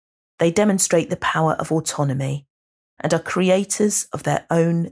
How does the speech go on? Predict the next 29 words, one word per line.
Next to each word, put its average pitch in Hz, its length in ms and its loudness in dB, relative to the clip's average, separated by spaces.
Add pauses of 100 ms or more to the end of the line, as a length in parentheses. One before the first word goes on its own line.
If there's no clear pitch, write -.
new 147 340 0
realities, 143 920 -4 (920)
as 165 160 -2
we 156 80 0
can 170 380 -6
all 139 260 -6
be. 139 360 -6 (920)
So, 156 460 2 (680)
in 208 100 4
the 190 80 6
next 262 380 4
few 247 280 2
episodes 147 600 0
of 156 80 -8
the 151 80 0
series, 143 680 0 (420)
I 185 140 2
will 196 140 2
be 196 120 -2
drawing 208 400 2
on 165 140 0
some 175 240 0
of 147 60 -2
the 156 100 -4
remarkable 170 680 0
stories 135 580 0
that - 180 -6
I've 165 140 0
heard 139 480 -4